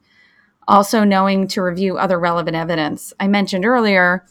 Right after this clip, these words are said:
there may be company policies that are implicated. And so you need to know what are the other documents or what's the other evidence that might come into play.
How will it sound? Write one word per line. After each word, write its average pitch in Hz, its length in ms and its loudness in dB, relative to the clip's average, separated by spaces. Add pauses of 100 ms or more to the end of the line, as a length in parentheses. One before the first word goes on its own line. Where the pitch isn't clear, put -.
(200)
there 196 160 0
may 185 140 0
be 165 120 -4
company 170 420 -4
policies 214 640 0
that 196 120 -2
are 214 80 -2
implicated. 208 720 -4 (420)
And 190 140 -4
so 202 60 -2
you 185 200 -2
need 185 200 -2
to 196 120 -6
know 170 240 0
what 185 240 -2
are 247 60 2
the 240 140 2
other 233 180 0
documents 247 760 0
or 196 80 -2
what's 208 300 -4
the 208 160 0
other 190 240 -4
evidence 185 480 -2
that - 180 -6
might 165 480 -6 (560)
come - 180 -2
into 170 160 -4
play. 175 420 -2